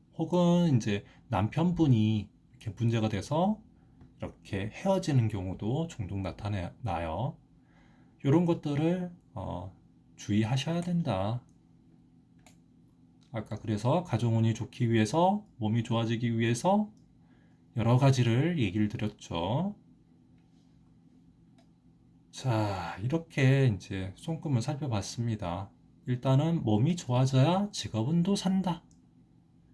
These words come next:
현재로서는 몸이 좋아지지 않으면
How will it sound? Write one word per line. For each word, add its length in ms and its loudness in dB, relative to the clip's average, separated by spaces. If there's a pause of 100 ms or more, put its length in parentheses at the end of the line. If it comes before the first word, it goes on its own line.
(200)
현재로서는 880 2
몸이 300 6
좋아지지 560 0
않으면 600 0